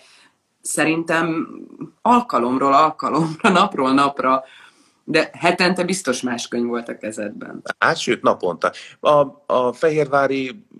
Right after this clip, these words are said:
Speaker 2: létezés az azért volt jó, mert ott nagyon ráértem olvasni. Ott például, amikor a Hamletet csináltuk, és én Laertészt játszottam, akkor megvettem a Junesbőnek az összes, ö, Harry Hule, ö, könyvét,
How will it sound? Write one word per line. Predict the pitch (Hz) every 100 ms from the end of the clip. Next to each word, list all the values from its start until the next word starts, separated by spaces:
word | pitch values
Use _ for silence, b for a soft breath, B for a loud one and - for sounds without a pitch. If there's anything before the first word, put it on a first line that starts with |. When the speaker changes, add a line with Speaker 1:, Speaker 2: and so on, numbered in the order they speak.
| 55
Speaker 2:
létezés | 90 127 131 127 131
az | 147
azért | 123 104 98
volt | 101
jó, | 113
mert | 107 -
ott | 127 -
nagyon | 113 92
ráértem | 82 80 78 76 82
olvasni. | 76 69 73 87
Ott | 90 151
például, | 175 151
amikor | 123
a | 107 143
Hamletet | 120 92 76 -
csináltuk, | 151 175 165 160 151
és | - - 101
én | 95 92
Laertészt | 101 98 82 - 76 -
játszottam, | 101 127 - 151 - 143 135
akkor | 110 - 117
megvettem | 127 90 90 - 95
a | 90 87 -
Junesbőnek | 107 110 90 - 87 85 85
az | 80
összes, | 87 - - 76 - - _ _ _ _ _ _
ö, | - 87 85
Harry | - 104 95
Hule, | 90 90 78 76 _ -
ö, | - 87 85 80 80 -
könyvét, | 117 127 131 147 147 -